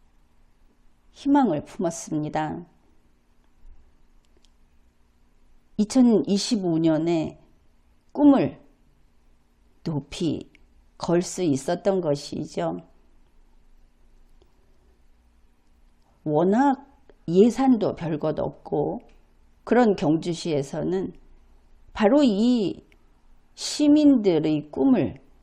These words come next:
생각해서 시 예산으로서는 너무나 부담이 큰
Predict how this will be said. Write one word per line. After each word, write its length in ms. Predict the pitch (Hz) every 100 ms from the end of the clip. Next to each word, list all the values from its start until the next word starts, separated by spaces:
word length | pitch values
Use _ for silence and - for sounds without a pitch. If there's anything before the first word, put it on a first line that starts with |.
| _
생각해서 960 | - - 202 208 - 151 - 208 214 - _ _ _ _ _ _ _ _ _ _ _ _ _ _ _ _ _ _ _ _ _ -
시 420 | - - 311 254
예산으로서는 1300 | 143 143 214 226 202 170 151 143 151 156 175 175 -
너무나 440 | - - 254 285 277
부담이 520 | - 175 208 196 180
큰 300 | - 165